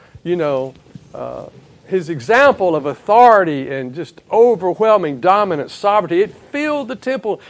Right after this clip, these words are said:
And he made this declaration. He says, it's translated, he says, "I am undone." One translation says, "I am lost." He is at the bottom. He is destitute. He's, he's in the fetal position spiritually. He's got his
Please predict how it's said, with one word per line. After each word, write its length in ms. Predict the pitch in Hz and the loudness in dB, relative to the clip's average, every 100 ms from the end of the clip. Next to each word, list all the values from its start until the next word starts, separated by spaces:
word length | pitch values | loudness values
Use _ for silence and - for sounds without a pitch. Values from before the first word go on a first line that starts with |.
| - | -14
And 160 | - 165 | -8 -6
he 140 | 196 | -2
made 240 | 247 247 226 | 0 0 0
this 240 | 214 170 | -4 -8
declaration. 920 | - 160 151 220 220 196 233 269 - 151 | -14 -12 -2 -2 0 -2 0 -2 -6 -12
He 140 | 190 | -10
says, 320 | - 190 185 | -6 -6 -4
it's 160 | 165 131 | -6 -8
translated, 420 | - 185 170 170 | -2 -2 -2 -4
he 80 | 190 | -6
says, 180 | 165 156 | -8 -2
"I 220 | 180 254 | 2 2
am 220 | 269 208 | 2 0
undone." 760 | 208 190 165 127 220 277 220 135 - - | -2 -2 -4 0 4 4 2 -2 -12 -6
One 200 | 185 254 | 2 2
translation 480 | - 226 180 202 185 | 2 0 0 -2 -2
says, 200 | 180 180 | -4 2
"I 160 | 202 220 | 4 4
am 140 | 180 | 2
lost." 760 | 180 247 311 320 269 - - - _ _ _ _ _ _ | 4 6 8 8 4 -2 -20 -20 _ _ _ _ _ _
He 220 | - 277 285 | -4 -2 0
is 160 | 226 | -2
at 140 | 208 - | -4 -4
the 80 | |
bottom. 420 | 175 208 254 285 185 | 2 6 8 8 4
He 220 | 185 277 | -2 0
is 180 | 220 165 | -2 -2
destitute. 840 | 151 254 247 - 226 233 214 131 - - | 4 6 6 -2 -8 -2 -2 -2 -8 -4
He's, 340 | 226 262 196 - - - | -2 -2 -4 -12 -20 -10
he's 260 | - 269 254 | 2 4 4
in 140 | 262 | 4
the 140 | 233 202 | 4 4
fetal 480 | 202 262 294 220 160 | 4 2 4 2 2
position 760 | 196 156 247 302 247 175 113 _ _ | -2 2 2 2 0 -4 -4 _ _
spiritually. 640 | - - 294 302 190 151 | -8 2 2 2 0 0
He's 160 | 233 | 0
got 240 | 196 247 233 | 4 4 6
his 200 | 170 | 2